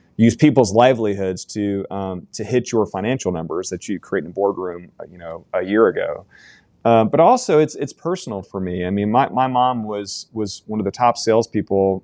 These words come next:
at the big Fortune five hundred company where she worked, and, uh, she sold a product that the company decided to move away from. And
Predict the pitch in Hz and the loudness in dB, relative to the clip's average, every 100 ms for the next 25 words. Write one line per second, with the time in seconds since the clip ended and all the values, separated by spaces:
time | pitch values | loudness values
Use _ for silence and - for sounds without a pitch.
0 | _ 104 104 104 101 110 - 110 104 95 | _ -4 -2 -2 0 0 2 -2 -2 -6
1 | 104 90 101 110 92 90 95 - 87 104 | -6 -6 -8 -10 -10 -8 -10 -8 0 4
2 | 123 98 - - - - - - _ _ | 6 4 -2 -18 -20 -20 -20 -20 _ _
3 | 117 117 113 110 104 - 117 - 117 101 | 6 6 6 4 2 -2 -6 0 0 0
4 | - 123 131 110 98 - - 101 104 104 | 0 4 4 4 0 -6 -18 -10 -4 -2
5 | 101 104 101 117 110 104 95 - 104 95 | -4 -8 -10 -10 -8 -8 -8 -4 -4 -4
6 | 95 101 90 98 131 - 90 85 87 _ | -4 -6 -2 0 -2 -2 -8 -8 -14 _
7 | _ _ _ _ _ _ _ 113 113 | _ _ _ _ _ _ _ -2 -2